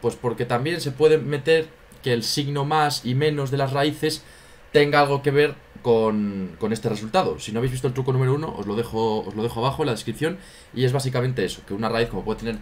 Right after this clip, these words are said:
valor positivo y negativo, pues puedes ir variando para obtener esos resultados. Pero nosotros vamos a ser aquí un poco más, un poco más precisos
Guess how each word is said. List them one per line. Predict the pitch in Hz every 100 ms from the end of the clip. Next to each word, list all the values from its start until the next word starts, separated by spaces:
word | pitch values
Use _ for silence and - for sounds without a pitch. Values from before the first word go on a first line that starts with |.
| - -
valor | 117 120 117
positivo | 113 113 117
y |
negativo, | 120 120 127 139 151
pues | -
puedes | 110 107
ir | 113
variando | 113 123 143
para | 127 98
obtener | - 101
esos | 208 208
resultados. | 87 92 - - - - - - -
Pero | 196 202
nosotros | 180 185 170
vamos | 170 165
a | 143
ser | - 156
aquí | 143 160
un | 143
poco | 143 135
más, | 139 - - - - - -
un | 139
poco | 143 143 139
más | 127
precisos | 135 123 160 147 151